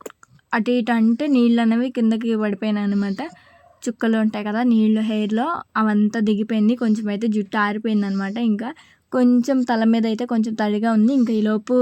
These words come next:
ఆ-, వాడు పడుకున్నాడు. కొంచెం అత్తయ్య పొట్ట మీద అయితే వేసుకుని పడుకోబెట్టుకుంది అనమాట. ఇంకా నేను ఇల్లు కూడా తుడిచేసుకుందాము, దండం పెట్టుకుందాం కదా అని చెప్పి వంటగది, ఇల్లు, అలాగే ఇంకొక బెడ్‌రూమ్ ఉంటుంది అనమాట మాకు లోపల.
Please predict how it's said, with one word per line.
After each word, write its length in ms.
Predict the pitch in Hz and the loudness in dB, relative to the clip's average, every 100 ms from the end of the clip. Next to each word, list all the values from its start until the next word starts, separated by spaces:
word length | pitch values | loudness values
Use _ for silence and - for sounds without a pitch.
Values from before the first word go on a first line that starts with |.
| 240 | 4
ఆ-, 160 | 214 - _ | 2 -4 _
వాడు 280 | 220 220 214 | -4 -2 -2
పడుకున్నాడు. 640 | 220 214 214 247 220 226 | -2 -4 0 0 2 0
కొంచెం 340 | 262 226 220 254 359 - - _ _ | 0 -2 0 -4 -6 -16 -20 _ _
అత్తయ్య 300 | 233 - 233 | -10 -4 -2
పొట్ట 200 | 226 220 | -2 -2
మీద 180 | 226 226 | -2 0
అయితే 180 | 220 226 | -2 -2
వేసుకుని 360 | 214 208 - 247 | -4 -4 -4 -2
పడుకోబెట్టుకుంది 680 | 240 220 226 226 214 208 | -2 -2 -4 -4 -4 -4
అనమాట. 300 | 208 202 208 226 | -2 -2 -4 -4
ఇంకా 200 | 240 220 | -4 0
నేను 200 | 214 208 | 0 0
ఇల్లు 200 | 208 214 | 0 -2
కూడా 200 | 220 226 | -2 -6
తుడిచేసుకుందాము, 840 | 220 214 208 220 - 208 208 220 320 277 214 | -4 -4 -4 -6 -4 -4 0 0 0 0 -2
దండం 280 | 202 208 214 | -2 -2 -2
పెట్టుకుందాం 420 | 214 - 208 202 | -2 -4 -4 -4
కదా 180 | 196 202 | -6 -6
అని 140 | 208 | -8
చెప్పి 320 | 196 214 - 320 - _ - _ _ _ _ | -6 -8 -8 -12 -14 _ -20 _ _ _ _
వంటగది, 540 | - 233 226 220 214 247 | -2 0 2 0 2 2
ఇల్లు, 340 | 233 220 214 247 | 2 2 2 0
అలాగే 340 | - 226 220 240 | 0 0 0 2
ఇంకొక 320 | 226 220 208 | 0 0 -2
బెడ్‌రూమ్ 400 | 196 202 220 226 | -2 -2 0 0
ఉంటుంది 260 | 214 214 | -2 -4
అనమాట 280 | 208 202 208 | -4 -2 -4
మాకు 260 | 220 214 196 | -4 -4 -4
లోపల. 360 | 214 208 196 | -4 -4 -4